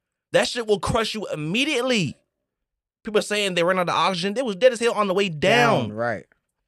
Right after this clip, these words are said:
Speaker 1: 'Cause them
Speaker 2: Right.
Speaker 1: boats that was over there hand screwing them boats, like
Speaker 2: Mm-hmm.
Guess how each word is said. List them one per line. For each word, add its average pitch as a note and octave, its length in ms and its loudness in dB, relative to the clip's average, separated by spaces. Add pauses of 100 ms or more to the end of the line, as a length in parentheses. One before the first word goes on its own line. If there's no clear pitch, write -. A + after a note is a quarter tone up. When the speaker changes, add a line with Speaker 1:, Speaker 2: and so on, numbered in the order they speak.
(400)
Speaker 1:
'Cause F3+ 120 -2
them C4+ 160 0
Speaker 2:
Right. B3 80 -2
Speaker 1:
boats C4+ 240 12
that B3 80 6
was B3 80 2
over B3 160 8
there A#3+ 140 8
hand A#3+ 320 2
screwing B3+ 260 2
them A#3+ 180 4
boats, C4 320 8
like G3 220 2
Speaker 2:
Mm-hmm. A#2 340 -10